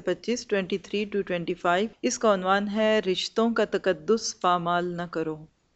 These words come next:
अल्लाह ताला ने इंसान के अंदर बहुत सारी ख्वाहिशात रखी हैं जिसका ताल्लुक फितरत के साथ है। इन्हीं ख्वाहिशात में से एक ख्वाहिश सेक्स की ख्वाहिश है, शहवानी ख्वाहिश है,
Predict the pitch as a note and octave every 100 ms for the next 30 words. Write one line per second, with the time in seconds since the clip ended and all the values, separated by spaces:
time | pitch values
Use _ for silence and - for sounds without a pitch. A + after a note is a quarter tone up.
0 | _ _ A#3 C#4 D4+ A#3+ A3+ A3 A3 G#3
1 | G3+ G3+ G#3+ A3+ A3 G3 F#3+ G3 F#3 G3+
2 | A#3+ A#3+ G3+ G3 F#3+ F3+ F3+ F3 F3 -
3 | E3+ - F3+ E3+ F3+ G#3 A3+ C4 B3+ B3
4 | G3 G3+ G#3+ - G#3+ G3 A3 A3+ G#3 G3
5 | F#3 F3 F#3 F3 - A#3 C4+ C4 A3 G3+
6 | - G3 G3+ G3+ F#3+ - F#3+ G3 - F3+
7 | F3+ G3 G#3 G3+ - - G#3+ G#3 - G3+
8 | G3 F3+ F3+ F3+ F3+ F3 - - G#3+ F#3
9 | G3 G3 A3 A3 F#3 F3 F3+ -